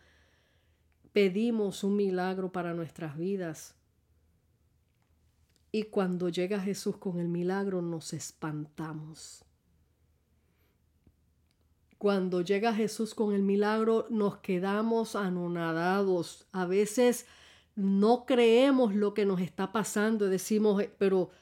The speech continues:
¿será verdad? ¿Será verdad que el Señor está haciendo esto? ¿Pero quién fue?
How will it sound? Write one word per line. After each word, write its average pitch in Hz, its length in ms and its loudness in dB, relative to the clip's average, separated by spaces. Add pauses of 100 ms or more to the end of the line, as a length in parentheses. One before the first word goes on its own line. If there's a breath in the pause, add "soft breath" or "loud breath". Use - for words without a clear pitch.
¿será 165 380 -4
verdad? 233 520 0 (920)
¿Será 180 400 0
verdad 262 440 0
que 285 100 2
el 240 100 0
Señor 220 340 0
está 233 180 -4
haciendo 240 420 0
esto? 233 480 -4 (840 soft breath)
¿Pero 185 240 2
quién 247 260 2
fue? 247 480 2